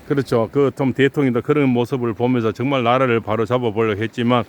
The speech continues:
대통령도 속수무책으로 내란으로 몰려서, 어, 내란 수기가 되어서 지금 재판을 받고 있는 것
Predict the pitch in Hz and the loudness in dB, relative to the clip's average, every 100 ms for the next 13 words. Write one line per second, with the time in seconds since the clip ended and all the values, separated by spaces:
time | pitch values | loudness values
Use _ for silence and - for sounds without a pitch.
0 | - - - 120 120 123 110 - 170 - | -8 -20 -2 0 2 0 0 -2 -4 0
1 | 180 139 139 143 120 110 98 110 120 120 | 0 2 2 2 0 0 0 0 2 2
2 | 110 107 98 98 110 98 104 101 165 - | 0 0 0 0 0 -2 -2 0 0 -2
3 | - - 107 95 110 113 107 104 196 185 | -10 -4 -2 0 4 4 2 -2 -6 -4
4 | 185 151 123 107 101 101 - 113 - 110 | -2 -2 0 -2 -4 -6 -2 -4 -2 -6
5 | 92 107 - 98 90 - 104 90 | -4 -6 -6 -6 -6 -8 -8 -6